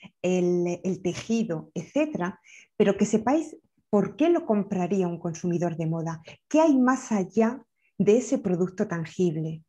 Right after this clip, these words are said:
Y esa es la imagen sobre la que hay que trabajar para proyectar ese universo que de alguna forma es, eh, ideal para el consumidor. El poder de la imagen, eh, la imagen tiene mucho poder en la mente del consumidor.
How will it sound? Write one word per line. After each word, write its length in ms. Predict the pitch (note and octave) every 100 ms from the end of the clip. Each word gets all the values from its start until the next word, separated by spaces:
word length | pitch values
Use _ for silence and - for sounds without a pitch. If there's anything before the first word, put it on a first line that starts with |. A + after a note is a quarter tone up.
| _ - - -
Y 120 | C4+
esa 180 | D4 D#4+
es 120 | D#4
la 160 | A#3+
imagen 760 | G3 F#3+ A3 - - G#3+ A#3 F4+ _ - - _
sobre 340 | - G#3+ F3+ F#3
la 180 | F3+
que 100 | F3+
hay 180 | G3 B3
que 120 | -
trabajar 560 | C#4 A#3+ G#3 - A3+ A#3
para 240 | G3+ F#3
proyectar 480 | F#3 F3+ F3+ F#3 C4
ese 220 | C#4+ -
universo 600 | C4+ A#3 A3 A#3+ - -
que 80 | A3
de 80 | F3
alguna 340 | F3 A3 C#4+
forma 420 | C#4 A#3+ A3+ A3+ A3+
es, 200 | A#3 _ _ _ _ _ _
eh, 260 | G3+ G#3+ -
ideal 640 | G#3+ G3+ G3 A#3 C#4+ G#3
para 200 | - F3+
el 120 | F#3 F#3
consumidor. 720 | F3+ - E3+ E3+ E3 D#3 - _ _ - - _ _ _
El 160 | F#3+
poder 280 | G3 G3 A3+
de 100 | C#4
la 100 | D4+
imagen, 600 | C#4 A#3 A3 - D4+ E4+ - _
eh, 240 | F#3 F#3
la 100 | F3+
imagen 340 | F3+ F#3+ G3+ C4
tiene 200 | B3 B3
mucho 380 | A3 A3+ A3 G#3
poder 300 | E3+ F3 F3
en 120 | E3
la 80 | E3+
mente 280 | F3 E3
del 160 | D#3+ D#3+
consumidor. 640 | - D#3+ - D#3+ D3+ D#3